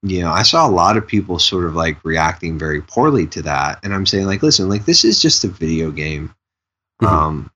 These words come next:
Speaker 1: you know, and so you can't access your account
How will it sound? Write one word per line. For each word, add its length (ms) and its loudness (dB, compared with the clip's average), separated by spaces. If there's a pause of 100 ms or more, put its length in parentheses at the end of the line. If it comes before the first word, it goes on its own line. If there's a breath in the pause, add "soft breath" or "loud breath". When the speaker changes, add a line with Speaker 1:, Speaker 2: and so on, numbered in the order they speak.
(380)
Speaker 1:
you 100 -4
know, 480 -4 (140)
and 320 -4 (1500)
so 180 4
you 240 8
can't 380 2
access 600 2
your 220 2
account 560 -2